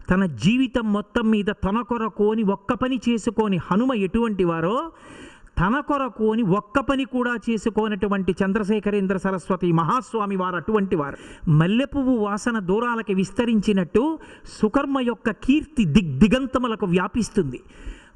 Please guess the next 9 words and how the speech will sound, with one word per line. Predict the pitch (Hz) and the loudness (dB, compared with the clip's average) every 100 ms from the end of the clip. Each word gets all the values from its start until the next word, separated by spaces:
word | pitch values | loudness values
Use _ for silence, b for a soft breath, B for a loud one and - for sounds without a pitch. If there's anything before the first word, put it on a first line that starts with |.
| - | 2
పరమాచార్య | 160 220 254 - 233 208 | 2 2 -2 -4 -4 -4
స్వామి | 220 - 208 202 | -4 0 2 2
వారు | 196 180 | 0 -2
కీర్తి | - 277 285 - | 2 2 2 0
కొరకు | 254 226 214 | 0 0 -4
ఆ | 208 | -4
పనులు | 190 185 208 | -2 0 0
చెయ్యలేదు. | 196 202 185 202 160 - - B B B B - _ _ - _ _ - | 2 2 4 2 0 -6 -14 B B B B -20 _ _ -20 _ _ -14
పరమశివుడు | - 147 180 214 226 220 175 208 | -2 0 0 -2 0 0 2 0